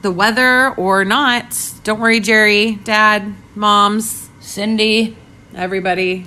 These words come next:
Speaker 1: We'll take good care of ourselves. Um, but we'll keep you posted.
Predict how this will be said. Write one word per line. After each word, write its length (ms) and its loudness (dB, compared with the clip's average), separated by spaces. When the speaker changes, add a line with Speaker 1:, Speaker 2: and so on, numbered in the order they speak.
Speaker 1:
We'll 400 -4
take 280 -8
good 180 -6
care 180 -2
of 80 -4
ourselves. 720 -4
Um, 560 -4
but 420 -2
we'll 200 -4
keep 220 -8
you 80 -6
posted. 580 -6